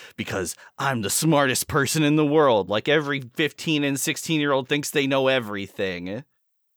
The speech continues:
because they're, they're starting to become their own people. We all went through that, but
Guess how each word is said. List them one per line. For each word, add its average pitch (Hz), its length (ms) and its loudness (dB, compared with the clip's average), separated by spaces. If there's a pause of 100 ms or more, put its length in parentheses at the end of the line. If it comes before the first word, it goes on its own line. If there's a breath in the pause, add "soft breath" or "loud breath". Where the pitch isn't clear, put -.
(100)
because 123 400 -6
they're, 110 140 -2 (100)
they're 120 220 -8
starting 131 380 -4
to 135 60 -8
become 147 320 -4
their 139 160 0
own 135 180 0
people. 117 720 -4 (1040)
We 123 60 -4
all 98 120 -4
went 92 200 -6
through 92 180 -8
that, 92 320 -2 (800 soft breath)
but 98 320 -2